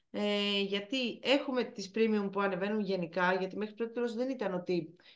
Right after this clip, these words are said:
κινούνταν με διαφορετικό ρυθμό ανάπτυξης από το σύνολο των smartphones. Θα λέγαμε ότι πηγαίνανε, ήτανε βίοι παράλληλοι, ίσως και λίγο λιγότερο από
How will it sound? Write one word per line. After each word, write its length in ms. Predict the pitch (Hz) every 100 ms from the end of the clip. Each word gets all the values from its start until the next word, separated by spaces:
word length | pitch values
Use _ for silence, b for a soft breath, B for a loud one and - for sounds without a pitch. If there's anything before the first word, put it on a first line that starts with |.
| _
κινούνταν 400 | - 208 196 190
με 80 | 196
διαφορετικό 600 | 175 190 196 180 180 196
ρυθμό 260 | 190 185 190
ανάπτυξης 560 | 175 175 175 170 156 -
από 160 | 170
το 100 | 175
σύνολο 360 | 170 185 170 160
των 120 | 156 151
smartphones. 760 | 160 151 151 165 160 185 226 - _
Θα 140 | - 190
λέγαμε 280 | 208 240 226
ότι 160 | 220
πηγαίνανε, 500 | 208 202 226 226 226 226 220 208 202 - _ -
ήτανε 320 | 202 214 214 208
βίοι 280 | 196 226
παράλληλοι, 560 | 226 196 196 226 247 240
ίσως 220 | 233 240
και 120 | 233
λίγο 180 | 226 233
λιγότερο 480 | 240 220 240 233 185
από 300 | 175 170 -